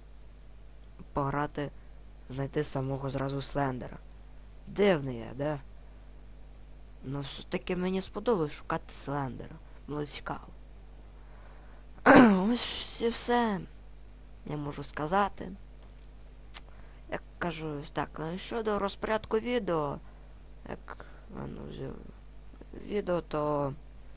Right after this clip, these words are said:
я закидую сьогодні Skyrim, знімаю Ghost Recon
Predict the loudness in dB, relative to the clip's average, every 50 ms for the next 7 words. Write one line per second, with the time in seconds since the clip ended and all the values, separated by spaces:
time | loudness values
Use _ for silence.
0 | -14 -14 -14 -14 -14 -14 -14 -14 -14 -14 -14 -14 -16 -16 -16 -16 -8 -4 -2 0
1 | 0 0 2 0 -2 -2 2 2 2 4 4 4 2 2 2 0 -4 -6 -2 -2
2 | 0 0 0 -2 -4 -4 -6 -6 -10 -12 -10 -6 -6 0 4 6 6 6 6 6
3 | 6 4 4 2 -2 -6 -10 -12 -14 -8 -6 -4 0 2 2 4 4 4 4 4
4 | 2 0 -4 -4 -2 -2 -2 -2 -2 -2 0 2 2 2 2 0 -2 -2 -2 -2
5 | -4 -8 -8